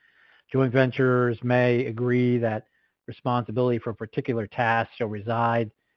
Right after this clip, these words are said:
eh, with less than all of the venturers. Similarly, while contribution of resources is generally necessary, it's not necessary that the parties furnish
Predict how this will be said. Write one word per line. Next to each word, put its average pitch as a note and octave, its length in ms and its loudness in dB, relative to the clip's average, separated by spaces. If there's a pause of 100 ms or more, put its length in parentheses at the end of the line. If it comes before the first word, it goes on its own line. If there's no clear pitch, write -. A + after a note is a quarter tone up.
(160)
eh, A#2 240 -4
with A2 220 -6
less A#2 280 2
than A2 120 -2
all C3 260 6
of A#2 80 -2
the A#2 80 -2
venturers. A#2+ 560 -4 (560)
Similarly, B2+ 480 2
while A2+ 420 -2 (340)
contribution C#3 680 2
of A#2 180 -2
resources C3 720 0
is A2 140 -8
generally A#2+ 440 -2
necessary, A#2 840 0 (580)
it's A2+ 160 -10
not C3+ 240 2
necessary A2+ 560 -4
that A2 180 -4
the A2+ 60 -8
parties A2+ 440 0
furnish A#2 300 -6